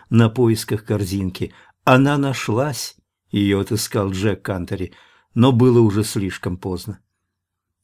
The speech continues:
А может, полной уверенности у меня нет,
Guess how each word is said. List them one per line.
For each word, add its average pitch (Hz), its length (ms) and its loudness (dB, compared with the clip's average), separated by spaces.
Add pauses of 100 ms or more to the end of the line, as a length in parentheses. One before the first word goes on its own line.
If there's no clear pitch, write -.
А 123 120 6
может, 131 540 0 (220)
полной 98 320 4
уверенности 95 640 -2
у 95 40 -2
меня 92 300 -2
нет, 131 300 -6